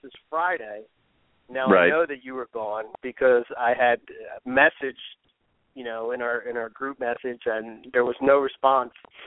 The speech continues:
Speaker 1: So in a panic, I call Rob Stone, and, uh,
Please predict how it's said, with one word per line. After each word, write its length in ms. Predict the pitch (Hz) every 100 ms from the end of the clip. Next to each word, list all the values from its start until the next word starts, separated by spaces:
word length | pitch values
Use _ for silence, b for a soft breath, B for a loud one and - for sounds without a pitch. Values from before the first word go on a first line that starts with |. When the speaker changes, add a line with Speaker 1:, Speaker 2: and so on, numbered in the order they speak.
| B B _ _ -
Speaker 1:
So 300 | 143 139 135
in 140 | 139
a 40 | 139
panic, 460 | - 165 170 139 - - _ 131
I 100 | 127
call 500 | - 143 135 135 123
Rob 240 | 131 127 _ -
Stone, 380 | 139 135 117 _ _ _ _ _ _ _ _ _
and, 420 | 123 120 120 120
uh, 420 | 120 117 117 110